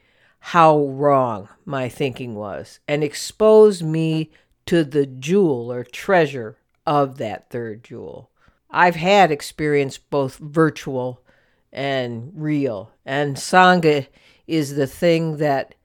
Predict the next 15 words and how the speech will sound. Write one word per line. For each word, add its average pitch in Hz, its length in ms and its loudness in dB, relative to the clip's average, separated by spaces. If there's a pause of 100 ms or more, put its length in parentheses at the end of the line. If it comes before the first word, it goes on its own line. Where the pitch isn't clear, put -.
(260)
came 185 300 2
alive 160 600 4
to 147 100 -12
me 127 240 -10
in 139 240 -8
my 127 180 -6
experience. 117 1000 -14 (640)
And 165 160 -2
Sangha 214 680 2
is 214 600 0
the 165 380 -4
aliveness 156 1040 2
that 143 260 0
is 131 180 -2
Buddhism. 127 720 -10